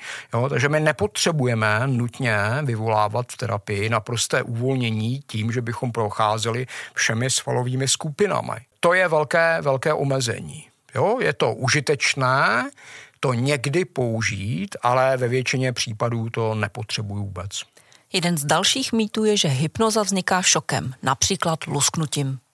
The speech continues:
Speaker 1: To se odehrává na tom, na tom jevišti. Ale vlastně to není vymyšlené těmi jevištními kouzelníky, to s-, tuším, že byl kdysi Abé Faria, tím mnozí z nás jsme vídali v televizi,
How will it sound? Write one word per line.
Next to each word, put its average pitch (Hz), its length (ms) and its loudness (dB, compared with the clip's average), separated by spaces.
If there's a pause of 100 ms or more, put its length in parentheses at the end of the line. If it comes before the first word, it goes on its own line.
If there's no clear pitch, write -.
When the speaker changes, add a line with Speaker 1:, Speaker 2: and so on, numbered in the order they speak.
(580)
Speaker 1:
To 123 280 0
se 135 180 0
odehrává 131 500 2
na 131 100 2
tom, 135 300 0
na 127 100 0
tom 143 220 0
jevišti. 135 560 0 (300)
Ale 143 160 4
vlastně 160 260 2
to 214 100 2
není 185 180 0
vymyšlené 165 520 2
těmi 175 240 0
jevištními 151 500 0
kouzelníky, 143 1080 0
to 160 360 2
s-, - 220 2
tuším, 165 460 0
že 147 160 2
byl 151 140 0
kdysi 131 320 0
Abé 135 320 2
Faria, 147 720 2
tím 139 120 -2
mnozí 123 240 -2
z 113 60 -4
nás 123 280 4
jsme 131 240 0
vídali 127 440 2 (100)
v - 120 -4
televizi, 131 720 2